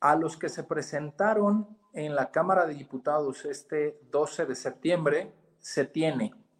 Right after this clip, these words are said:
rayos X, tomografía computarizada, fluoroscopía que se hizo el día lunes, este día lunes, pública para todos,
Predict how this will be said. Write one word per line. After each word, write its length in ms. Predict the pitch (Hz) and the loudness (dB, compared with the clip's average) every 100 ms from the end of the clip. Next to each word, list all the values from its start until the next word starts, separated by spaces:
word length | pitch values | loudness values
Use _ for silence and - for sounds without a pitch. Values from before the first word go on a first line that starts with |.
| _ _ _ - _ _ - | _ _ _ -20 _ _ -4
rayos 400 | - 143 135 - | 4 4 4 0
X, 500 | 156 - 226 - - _ _ _ _ _ _ _ - | -2 0 -6 -6 -14 _ _ _ _ _ _ _ -4
tomografía 640 | 147 143 139 131 - 147 | 0 4 6 4 4 0
computarizada, 960 | - 156 147 131 120 123 151 175 233 - _ _ _ _ _ _ _ _ _ _ _ _ _ - | 0 -6 -2 -2 -2 2 4 4 2 -4 _ _ _ _ _ _ _ _ _ _ _ _ _ -10
fluoroscopía 1080 | - 196 185 160 143 135 131 165 190 214 | 6 8 8 6 -4 -6 -6 -2 2 2
que 140 | - 151 | 0 -8
se 160 | 151 | -6
hizo 300 | 147 147 156 | -8 -6 -4
el 100 | 135 | -4
día 180 | 135 135 | 0 2
lunes, 640 | 135 151 180 240 - - - | 2 0 -2 -4 -4 -14 -10
este 300 | 147 - 135 | -10 -2 2
día 200 | 131 131 | 4 4
lunes, 320 | 135 156 180 | 2 0 -4
pública 720 | - 135 139 135 135 127 117 | 2 4 4 2 4 4 4
para 260 | 120 113 - | 4 4 4
todos, 500 | 147 175 254 - | 2 4 2 0